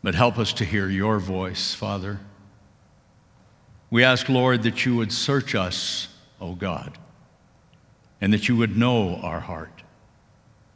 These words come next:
We pray that you would know our anxious thoughts, and that you would show us anything in us that is offensive to you, that we might seek your forgiveness.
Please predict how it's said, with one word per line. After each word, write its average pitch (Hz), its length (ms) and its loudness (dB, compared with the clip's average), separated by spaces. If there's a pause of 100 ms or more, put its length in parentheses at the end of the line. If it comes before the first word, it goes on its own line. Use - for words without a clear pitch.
(320)
We 120 100 6
pray 135 360 6
that 117 200 0
you 131 60 4
would 120 140 4
know 127 220 6
our 123 140 6
anxious 127 580 2
thoughts, - 680 2 (1600)
and 104 120 2
that 107 120 0
you 127 120 4
would 120 160 2
show 135 240 4
us 123 280 2
anything 147 600 2
in 139 220 2
us 110 540 0 (800)
that 110 120 4
is 110 140 4
offensive 113 560 2
to - 120 0
you, 92 360 2
that 101 180 -6
we 107 160 0
might 107 320 2
seek - 380 -2
your 104 200 0
forgiveness. 85 880 -6